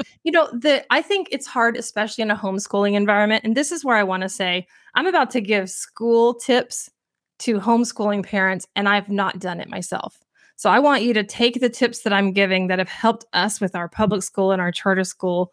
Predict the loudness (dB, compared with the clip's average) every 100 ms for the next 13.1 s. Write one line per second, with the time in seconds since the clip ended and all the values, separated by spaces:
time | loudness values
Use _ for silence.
0 | _ -10 -8 -4 -2 -2 -4 -8 _ _
1 | _ 0 4 4 6 6 4 4 2 0
2 | 2 0 -2 -4 -2 -2 -4 -6 -8 -8
3 | -8 -10 -10 -10 -10 -12 -14 -4 0 2
4 | 2 2 2 4 4 2 0 -2 -6 -6
5 | -12 _ -20 -18 -20 -14 -4 0 0 -4
6 | -8 _ _ _ _ -2 4 4 4 2
7 | 2 2 0 -2 2 2 0 -2 -2 -2
8 | -4 -4 -6 -8 -8 -6 -6 -4 -4 -4
9 | -6 -6 -6 -8 -16 _ _ _ _ -4
10 | 2 4 4 2 0 -4 -4 -6 -4 -4
11 | -2 -4 -6 0 2 0 -2 0 0 -2
12 | -4 0 0 0 -4 -6 -8 -8 -2 -2